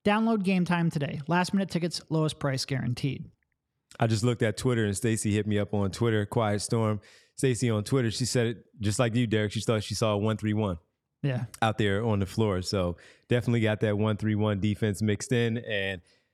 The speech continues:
Speaker 2: they're gonna have to get creative because, uh, looking at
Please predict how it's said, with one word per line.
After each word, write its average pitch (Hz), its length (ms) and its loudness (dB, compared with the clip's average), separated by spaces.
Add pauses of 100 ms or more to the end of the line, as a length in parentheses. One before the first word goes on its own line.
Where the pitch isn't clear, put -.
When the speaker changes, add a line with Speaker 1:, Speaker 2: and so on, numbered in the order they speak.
(240)
Speaker 2:
they're 127 120 2
gonna 147 180 2
have 131 220 2
to 123 80 -2
get 110 180 0
creative 101 680 0
because, 101 840 0
uh, 95 180 0
looking 131 320 0
at 120 220 -2